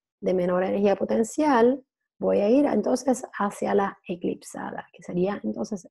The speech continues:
esta, este que está aquí. ¿Ok? Este, entonces, de eclipsada a alternada, voy a entonces ir de, de mayor, de menor energía hacia mayor energía y viceversa. ¿Ok? So, entonces,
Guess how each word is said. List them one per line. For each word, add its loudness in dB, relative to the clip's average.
esta, -8
este -4
que -4
está -10
aquí. -16
¿Ok? -8
Este, 0
entonces, -2
de -4
eclipsada 0
a 4
alternada, 4
voy 2
a 2
entonces 4
ir 4
de, 0
de -2
mayor, 0
de 0
menor 0
energía 6
hacia 0
mayor -2
energía 2
y -2
viceversa. -4
¿Ok? -14
So, -12
entonces, -8